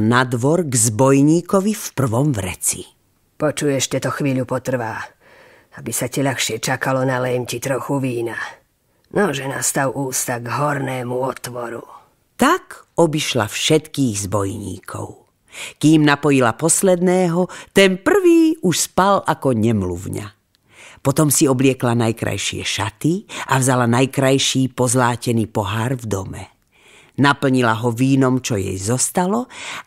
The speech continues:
Speaker 1: a vošla do hosťovskej izby.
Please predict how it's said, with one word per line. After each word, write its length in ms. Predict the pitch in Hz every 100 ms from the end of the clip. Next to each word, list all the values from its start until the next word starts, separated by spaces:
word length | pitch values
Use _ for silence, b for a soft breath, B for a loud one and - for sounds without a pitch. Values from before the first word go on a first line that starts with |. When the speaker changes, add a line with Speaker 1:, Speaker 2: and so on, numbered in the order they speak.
| -
Speaker 1:
a 160 | 131 120
vošla 720 | 131 175 - 208 214 240 269 b b
do 240 | - 117 104
hosťovskej 800 | 120 - 117 120 - - 139 -
izby. 440 | 110 92 92 -